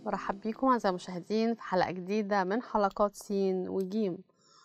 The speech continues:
وعنوان حلقتنا النهاردة الزواج بنية الطلاق. وخلينا نشوف السؤال من موقع إسلام ويب. أرجو الرد على سؤالي لأنه يهم شريحة كبيرة من الشباب.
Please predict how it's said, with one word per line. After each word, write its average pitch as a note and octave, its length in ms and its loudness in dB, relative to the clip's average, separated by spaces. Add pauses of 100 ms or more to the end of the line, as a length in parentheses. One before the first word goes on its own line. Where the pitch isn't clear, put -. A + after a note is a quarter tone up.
(160)
وعنوان A#3 260 4
حلقتنا C4+ 400 6
النهاردة C#4+ 500 6 (520)
الزواج G3+ 420 4
بنية G#3 420 0
الطلاق. - 580 -2 (420)
وخلينا C#4 400 8
نشوف C4+ 240 -2
السؤال B3+ 440 2
من A3 220 2
موقع G#3 340 0
إسلام - 280 -6
ويب. - 140 -10 (920)
أرجو D4 280 10
الرد B3 340 6
على A#3 300 8
سؤالي F3+ 460 -4
لأنه C4 440 2
يهم A#3 340 2
شريحة A3 500 0
كبيرة G#3+ 500 0
من G#3+ 140 0
الشباب. G#3 460 -4